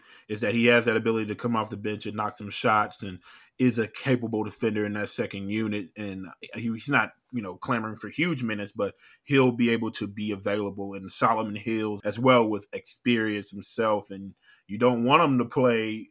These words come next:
you know, extended minutes, but like, he played, he played fifteen minutes the other night because of some personnel being out. And he, he stepped in and he made an impact, in my opinion, just with his energy that he brought on the court.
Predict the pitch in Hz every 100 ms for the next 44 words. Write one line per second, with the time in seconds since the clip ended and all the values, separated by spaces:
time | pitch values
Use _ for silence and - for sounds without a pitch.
0 | - 113 113 104 - 131 117 107 107 110
1 | 117 123 123 107 101 _ _ - 98 -
2 | 120 127 117 113 113 101 123 - 117 113
3 | 113 - 110 107 113 120 113 107 113 107
4 | 107 104 - - - 107 120 113 110 110
5 | 110 110 104 104 - 113 143 117 - _
6 | _ _ 110 104 113 - 113 113 - 120
7 | - 123 110 117 113 117 107 135 139 120
8 | - 107 107 104 - 120 117 107 104 107
9 | 117 107 101 117 117 117 110 104 107 110
10 | 104 101 92 - 127 131